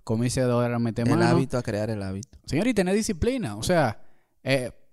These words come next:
Speaker 1: como para un bonus de este, para cerrar este año,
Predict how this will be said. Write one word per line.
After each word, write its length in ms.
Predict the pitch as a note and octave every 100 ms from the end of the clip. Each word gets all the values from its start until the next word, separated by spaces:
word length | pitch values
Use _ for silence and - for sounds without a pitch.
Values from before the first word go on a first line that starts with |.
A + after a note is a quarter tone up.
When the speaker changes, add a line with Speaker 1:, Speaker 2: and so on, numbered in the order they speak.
| - -
Speaker 1:
como 240 | - D3 C#3+
para 260 | D3 D3 D3
un 200 | E3 F3+
bonus 380 | A3 A3+ G#3
de 100 | E3
este, 560 | F3 - F#3 F3 E3 C#3
para 200 | C#3+ C#3
cerrar 280 | C#3+ C3+ D3+
este 300 | D#3 - C#3+
año, 400 | A#2 A2+ A2 A#2